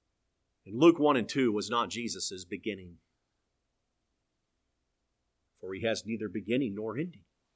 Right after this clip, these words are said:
But it certainly was our beginning, wasn't it? But when Jesus came, as wonderful as it is, He came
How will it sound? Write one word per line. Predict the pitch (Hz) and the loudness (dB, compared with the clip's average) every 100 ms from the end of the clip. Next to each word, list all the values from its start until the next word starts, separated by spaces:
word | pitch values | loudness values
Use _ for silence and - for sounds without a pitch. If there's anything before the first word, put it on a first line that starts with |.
| _ _ _ _ _ _ _ _ _ _ _ _ _ _ _ _ _ _ _ | _ _ _ _ _ _ _ _ _ _ _ _ _ _ _ _ _ _ _
But | 101 | -8
it | 95 | -2
certainly | - 156 135 117 | 2 2 2 -2
was | 107 | 0
our | 123 139 | 2 0
beginning, | 98 101 95 107 | -2 -10 -12 -14
wasn't | 104 95 87 | -14 -14 -16
it? | 92 - _ _ _ _ _ _ _ _ _ _ _ _ _ _ _ _ _ _ _ _ _ _ _ _ _ _ _ _ _ _ _ _ | -20 -20 _ _ _ _ _ _ _ _ _ _ _ _ _ _ _ _ _ _ _ _ _ _ _ _ _ _ _ _ _ _ _ _
But | 147 143 | 4 6
when | 151 | 6
Jesus | 127 185 226 165 147 - | 6 8 8 6 4 2
came, | - 196 196 151 107 90 - _ _ _ _ _ _ _ _ _ _ _ _ _ _ | 4 6 8 6 2 -8 -20 _ _ _ _ _ _ _ _ _ _ _ _ _ _
as | 123 143 | -8 -8
wonderful | 143 165 214 233 190 165 156 | 4 8 10 10 8 6 6
as | 151 135 | 4 2
it | 131 | 0
is, | 165 110 101 120 117 - - - _ _ _ _ _ _ _ _ _ _ _ _ _ _ _ - | 0 -2 -4 -6 -4 -4 -4 -10 _ _ _ _ _ _ _ _ _ _ _ _ _ _ _ -14
He | 117 | -14
came | - 147 147 170 196 220 | -6 -2 0 2 0 -4